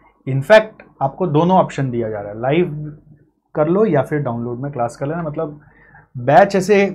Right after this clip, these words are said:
Monday to Saturday ग्यारह बजे की लाइव बैच है। अगर by chance उस समय आपका कोई और क्लास है या आप किसी कारण से क्लास नहीं कर पाएंगे तो क्लास के बाद जो वीडियो अपलोड होगा उसको आपको फॉलो करना है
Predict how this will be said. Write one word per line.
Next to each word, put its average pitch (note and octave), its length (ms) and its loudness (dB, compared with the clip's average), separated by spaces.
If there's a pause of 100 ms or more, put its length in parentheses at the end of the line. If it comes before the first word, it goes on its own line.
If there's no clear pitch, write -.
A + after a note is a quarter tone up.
(140)
Monday E3+ 240 2
to F#3 200 2
Saturday D#3+ 400 0
ग्यारह C#3 260 2
बजे C#3 240 -4
की C3+ 100 -8
लाइव A#2+ 320 -6
बैच A2 240 -8
है। E3+ 140 -10 (160)
अगर B2 220 -6
by C3+ 140 2 (140)
chance C3+ 280 -4
उस C3 200 -10
समय C3 200 -6
आपका A#2+ 480 -6
कोई A#2+ 220 -8
और A#2 200 -4
क्लास A2+ 380 -10
है E3+ 160 -8 (460)
या D#3+ 180 6
आप F3+ 180 4
किसी E3+ 200 -2
कारण E3+ 280 4
से E3+ 120 -4
क्लास D#3 300 0
नहीं C#3 140 -2
कर B2+ 140 -6
पाएंगे C3+ 340 -8
तो F#3 120 -8
क्लास C#3+ 300 0
के D3 100 -6
बाद B2+ 220 -4
जो B2 120 -8
वीडियो A2+ 360 -6
अपलोड A#2+ 260 -8
होगा E3+ 200 -6
उसको C#3+ 260 -8
आपको D3 360 -8
फॉलो A2 200 -6
करना F#2+ 280 -14
है - 120 -20